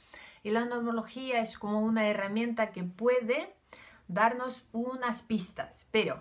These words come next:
si no dominamos el campo de numerología, estos hombres que están con, "Es que me gusta solo esto, me gusta, no, es que esto no me interesa, yo ya sobre eso sé todo", estos son súper aburridos igual,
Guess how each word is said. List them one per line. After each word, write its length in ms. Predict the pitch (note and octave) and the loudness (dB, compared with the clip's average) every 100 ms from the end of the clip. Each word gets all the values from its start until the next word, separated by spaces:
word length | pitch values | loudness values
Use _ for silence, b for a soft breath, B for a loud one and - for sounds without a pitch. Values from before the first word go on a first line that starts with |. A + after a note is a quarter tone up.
| - | -10
si 280 | - - E3+ | -12 -4 0
no 160 | G#3+ | 2
dominamos 580 | G#3+ F#3+ E3+ D3 C#3 - | 2 0 0 0 -2 -8
el 100 | D3+ | -4
campo 300 | - E3 E3 | 2 2 2
de 140 | D#3 D#3+ | -4 -2
numerología, 800 | F3 G#3 A3+ A3+ D#4+ D#4+ D#4 D4+ - | 0 2 2 0 0 2 2 0 -2
estos 480 | B3 C4+ - A#3+ - | 0 0 -4 -6 0
hombres 560 | E3 C#3+ C3 C3 - - | 0 0 -6 -8 -12 -8
que 120 | F#3 | -6
están 440 | F3+ A3 F#3+ D#3+ | 2 6 6 4
con, 360 | D#3 D3 C#3+ - - B B B B B B | -2 -2 -6 -12 -10 B B B B B B
"Es 160 | A3+ | -2
que 140 | - B3 | 0 0
me 100 | A#3+ | 2
gusta 400 | A#3 C4+ - A3+ | 0 -2 -2 -2
solo 340 | - A#3+ G#3+ | -2 0 2
esto, 520 | F3 E3+ E3+ - D#3+ - | 2 0 -2 -2 -2 0
me 160 | F3 F#3+ | -2 -2
gusta, 400 | G#3+ A3+ A#3+ A3+ | -4 0 2 4
no, 180 | A#3 B3 | 4 0
es 140 | A#3 | -2
que 140 | - | -2
esto 200 | B3 - C4 | -2 -2 -4
no 100 | B3+ | -2
me 120 | A#3 | 0
interesa, 480 | G#3 F3+ F#3 F3+ F#3+ | -2 -4 -6 -6 -8
yo 200 | F#3+ A#3 | -6 0
ya 300 | B3 B3 B3 | 2 2 0
sobre 360 | - A3 A3 A#3 | -2 -4 0 -2
eso 240 | A#3 A#3 | -2 -4
sé 200 | - G#3+ | -4 -6
todo", 420 | F3 D#3+ D3 C3 - | -2 -2 -2 -6 -4
estos 360 | C4 - D4+ | -4 -4 -8
son 300 | - A#3+ C4 | -6 -4 -6
súper 460 | C4+ - - E3 D#3 | -8 -10 -6 0 2
aburridos 760 | D#3 D#3 D#3+ G#3+ G#3+ A3+ - D#3 | 2 0 0 0 0 -2 -6 -10
igual, 500 | C#3+ D#3+ E3+ C#3 | 0 4 4 2